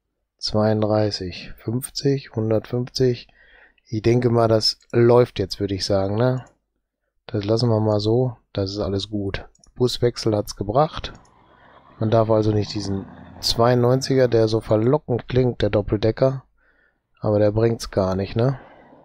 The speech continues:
So, abgedeckt ist hier alles. Da wird zwar neu gebaut, die Straße, aber ist noch kein Häuschen dran, ne?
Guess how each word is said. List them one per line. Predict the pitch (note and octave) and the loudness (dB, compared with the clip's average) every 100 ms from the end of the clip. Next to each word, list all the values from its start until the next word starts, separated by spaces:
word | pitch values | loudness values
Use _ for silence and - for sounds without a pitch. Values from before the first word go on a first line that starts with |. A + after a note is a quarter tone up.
| _ _ _ - - _ _ - _ _ _ - | _ _ _ -20 -20 _ _ -20 _ _ _ -12
So, | - G#2+ | 0 0
abgedeckt | G#2+ - A#2+ B2+ - | 0 -2 0 0 -2
ist | - - | -6 0
hier | D#3 - | 0 2
alles. | D3+ E3 D#3+ - - - _ | 4 2 0 -6 -8 -16 _
Da | C3 A#2+ | -4 -2
wird | A#2 A#2+ | 0 -2
zwar | - A2+ | -2 0
neu | A2+ A2+ | 2 0
gebaut, | G#2+ G#2+ B2+ C#3 | 0 0 0 0
die | A2+ | -4
Straße, | - - B2+ B2 G#2+ | -4 0 0 2 -2
aber | G2+ G#2 | 0 -2
ist | G#2 | -2
noch | G#2+ - | -4 -4
kein | G2+ G2 | -2 0
Häuschen | A#2+ C#3 C#3+ | 0 2 0
dran, | C#3 D3+ | 2 4
ne? | D#3 D3+ | 4 0